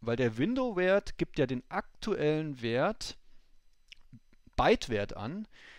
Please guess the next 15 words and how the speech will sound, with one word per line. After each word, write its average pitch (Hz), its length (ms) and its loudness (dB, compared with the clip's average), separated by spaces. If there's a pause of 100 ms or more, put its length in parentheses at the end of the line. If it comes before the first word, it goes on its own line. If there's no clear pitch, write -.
(460)
den 202 300 2
der 170 200 2
Empfänger 160 800 -2 (600)
empfangen 151 640 2
will. 131 300 6 (420)
Also 104 400 -6 (180)
den 120 140 -2
der 135 100 2
Empfänger 135 440 0
im 127 100 -4
Prinzip - 300 0
erlaubt, 120 760 -2 (400)
äh, 110 240 -4
zu - 220 0
senden. 110 580 0